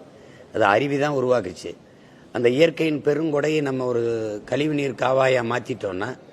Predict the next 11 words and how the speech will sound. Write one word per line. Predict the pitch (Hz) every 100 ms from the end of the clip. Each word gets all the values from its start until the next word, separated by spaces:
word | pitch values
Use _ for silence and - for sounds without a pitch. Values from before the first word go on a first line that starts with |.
| - - - - -
வருங்காலத்துல | 147 165 170 180 170 170 151 131 120 113 - - - - - - - - - - - - - - - - - - - - -
என்ன | 107 151 175
செய்யறது, | 151 156 147 151
அந்த | 139
ஆறை | 127 147 143
எப்படி | 123 147 139
புதுப்பிக்கிறது, | - - 147 143 135 135 143 131
உயிர்ப்பிக்குங்கிறது | 143 127 123 117 127 127
பெரிய | 135 135 135
சிக்கல் | 120 104 -
இருக்கு. | 95 85